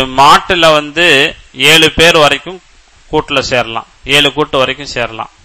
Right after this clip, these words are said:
இந்த ஏழு பேர் இருக்கிறாங்களே, இவங்க வந்து குர்பானியுடைய நியத்துல சேர்ந்தாலும் சரி, அக்கீக்காவுடைய நியத்துல சேர்ந்தாலும் சரி, நேர்ச்சியுடைய நியத்து, நஃபில் நியத்து, கஃபாரா,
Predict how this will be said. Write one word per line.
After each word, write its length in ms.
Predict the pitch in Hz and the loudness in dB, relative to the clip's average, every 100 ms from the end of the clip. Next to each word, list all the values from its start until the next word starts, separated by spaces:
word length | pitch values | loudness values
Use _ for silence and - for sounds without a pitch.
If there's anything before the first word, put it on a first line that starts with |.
| _ _ - - _ | _ _ -20 -20 _
இந்த 180 | - 156 151 | -10 -6 0
ஏழு 400 | 151 185 196 190 | 2 4 2 2
பேர் 240 | 196 190 | 0 0
இருக்கிறாங்களே, 680 | 165 147 131 113 113 156 - - - - | 0 0 -2 -2 -2 -2 -4 -16 -20 -8
இவங்க 340 | 135 165 160 | -2 -2 0
வந்து 320 | 156 160 185 190 254 - - - - - _ _ _ _ | 0 0 -2 -2 -4 -10 -20 -20 -20 -20 _ _ _ _
குர்பானியுடைய 680 | - 170 180 196 190 175 170 | -2 0 4 4 4 4 2
நியத்துல 420 | 160 160 156 165 156 | 2 0 0 0 -4
சேர்ந்தாலும் 600 | - 143 139 139 139 - | 0 -2 0 -2 -2 -6
சரி, 220 | 123 131 170 - _ _ _ _ - | -2 -2 -4 -8 _ _ _ _ -4
அக்கீக்காவுடைய 760 | 127 - 190 180 180 170 165 | -2 0 -2 2 4 4 2
நியத்துல 400 | 156 151 147 147 143 | 0 0 -2 -2 -4
சேர்ந்தாலும் 540 | 143 131 127 127 120 | -4 -4 -2 -4 -6
சரி, 220 | 123 117 147 - - - - - - | -6 -4 -4 -8 -14 -12 -12 -12 -14
நேர்ச்சியுடைய 800 | 120 135 170 185 - 180 165 160 | -4 2 2 2 0 0 2 0
நியத்து, 500 | 147 139 135 - 127 135 135 - - _ - | 0 0 -2 -2 -2 0 -2 -10 -20 _ -4
நஃபில் 420 | 127 - 180 175 | -2 0 0 -2
நியத்து, 460 | 160 139 131 135 135 135 127 - - - | 0 -2 -2 0 2 2 -2 -14 -20 -4
கஃபாரா, 640 | 135 135 175 165 151 135 | -2 0 2 4 6 6